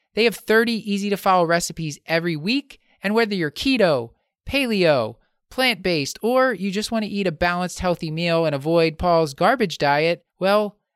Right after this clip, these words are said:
they've got you covered, and it's a sustainable meal kit. They offset both their plastic and carbon,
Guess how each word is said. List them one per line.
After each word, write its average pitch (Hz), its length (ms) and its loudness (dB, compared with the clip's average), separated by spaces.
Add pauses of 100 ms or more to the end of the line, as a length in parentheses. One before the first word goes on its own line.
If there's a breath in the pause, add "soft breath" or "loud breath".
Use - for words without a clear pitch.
(180)
they've 214 240 0
got 233 180 0
you 190 120 -6
covered, 180 560 -2
and 247 320 0 (100)
it's 202 220 -4
a 208 160 4
sustainable 214 720 -2
meal 190 220 0
kit. 190 340 -2 (300)
They 185 160 2
offset 190 520 2
both 180 280 0
their 151 120 0
plastic 214 640 -2 (140)
and 254 240 0
carbon, 156 560 0